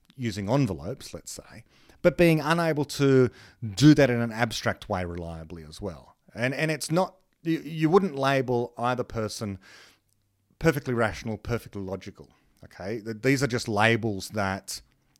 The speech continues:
apply in a particular context. Okay, so then he talks more about some logic, more about logic again. I'll skip that because that'll come into chapter three, and so we can spend more time on that. But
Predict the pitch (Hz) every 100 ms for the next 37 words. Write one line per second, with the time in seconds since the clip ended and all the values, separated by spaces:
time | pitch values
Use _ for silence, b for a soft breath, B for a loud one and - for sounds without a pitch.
0 | _ 110 - - 113 113 110 104 - -
1 | - 98 - 120 107 - - - - _
2 | b - 101 104 - 120 165 185 160 147
3 | 139 135 - 117 117 117 101 107 101 101
4 | _ - 98 90 90 85 76 _ 98 104
5 | 120 131 _ 95 98 98 90 87 87 85
6 | 87 80 85 101 - - 156 104 95 -
7 | - 104 B B - 139 - 131 113 104
8 | - - 95 - - - 87 80 80 92
9 | 85 90 - 98 90 85 - 82 78 87
10 | 92 - B B B B B 147